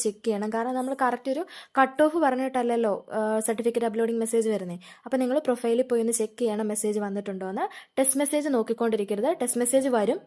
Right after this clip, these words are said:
പക്ഷേ അത് ഇച്ചിരി ലേറ്റ് ആവാൻ ചാൻസ് ഉണ്ട്. നിങ്ങൾ പ്രൊഫൈലിൽ തന്നെ കയറി ചെക്ക് ചെയ്യുക വന്നിട്ടുണ്ടോ ഇല്ലയോ എന്നുള്ളത്. അപ്പോൾ ഇതുവരെ വന്നിട്ടുള്ള ആ മെസ്സേജസ് ഒക്കെ വെച്ച് ഏകദേശം ഒരു കട്ട് ഓഫ്,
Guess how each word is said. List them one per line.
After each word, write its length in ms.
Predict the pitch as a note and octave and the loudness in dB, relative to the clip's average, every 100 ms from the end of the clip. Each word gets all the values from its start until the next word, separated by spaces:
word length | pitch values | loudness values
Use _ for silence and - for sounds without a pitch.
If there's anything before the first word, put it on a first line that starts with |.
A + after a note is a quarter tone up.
| C4+ | -4
പക്ഷേ 160 | C#4 C4+ | 0 0
അത് 60 | |
ഇച്ചിരി 240 | C4 C#4 B3+ | 0 -2 2
ലേറ്റ് 280 | A#3 B3+ D#4+ B3+ | 2 2 0 0
ആവാൻ 140 | A#3 A3 | 0 -2
ചാൻസ് 200 | G3+ G3+ | -2 -4
ഉണ്ട്. 180 | G3 F#4+ - - - - | -2 -4 -6 -20 -16 -6
നിങ്ങൾ 140 | C#4+ F4 C#4+ | -2 2 2
പ്രൊഫൈലിൽ 380 | C#4 B3 C4 C4+ | 2 4 4 2
തന്നെ 140 | C#4 C#4 | -2 2
കയറി 100 | A3+ C#4+ A4 - | 2 2 0 2
ചെക്ക് 220 | A#3+ G#3+ A3 | 2 2 2
ചെയ്യുക 280 | G3+ F#3 D#3+ - | 2 0 -4 -4
വന്നിട്ടുണ്ടോ 420 | A3 G#3+ G#3 G3+ G3+ | -4 -2 -2 -2 -2
ഇല്ലയോ 200 | F#3+ F#3+ | -2 -4
എന്നുള്ളത്. 380 | F#3 F3+ F#3 E4+ F#4 - - - - | -6 -6 -2 -2 -4 -14 -20 -20 -10
അപ്പോൾ 140 | C4 D4 C#4 | -2 0 2
ഇതുവരെ 280 | D#4 E4 E4+ | 4 4 4
വന്നിട്ടുള്ള 400 | C#4 C4+ C#4 C#4+ | 2 0 0 2
ആ 80 | C#4 C4 | 2 0
മെസ്സേജസ് 440 | B3 B3 A#3+ B3+ B3 | 0 0 0 0 0
ഒക്കെ 120 | B3 | 0
വെച്ച് 320 | A3 G#3+ C#4+ D#4+ - G#3+ | 0 0 0 0 0 0
ഏകദേശം 580 | A3 B3 C#4 D4+ F#4+ D#4 | 2 2 2 4 4 2
ഒരു 100 | C4+ B3+ | 2 0
കട്ട് 200 | G#3+ G#3+ | -2 -4
ഓഫ്, 180 | G#3+ | -4